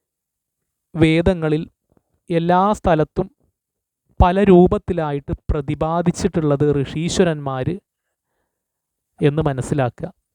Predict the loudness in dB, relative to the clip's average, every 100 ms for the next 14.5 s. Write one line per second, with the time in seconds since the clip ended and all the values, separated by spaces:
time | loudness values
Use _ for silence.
0 | _ _ _ _ _ _ _ _ _ _
1 | _ _ _ _ _ _ _ _ _ _
2 | _ _ _ _ _ _ _ _ _ _
3 | _ _ _ _ 0 4 4 4 0 0
4 | -2 -4 -8 -12 _ _ _ _ _ _
5 | _ _ _ _ _ _ _ _ _ _
6 | _ _ -2 0 2 0 0 2 2 0
7 | -8 -10 -12 -14 -18 _ _ _ _ _
8 | _ _ _ _ _ _ _ _ -4 -2
9 | 0 -4 -8 _ _ _ _ _ _ 0
10 | 2 2 2 0 -2 0 0 0 0 0
11 | -2 -4 -8 -10 -16 -20 _ _ _ _
12 | _ _ 0 0 2 0 0 0 0 0
13 | 0 0 2 0 0 -4 -12 _ _ -8
14 | -4 -2 -2 0 -2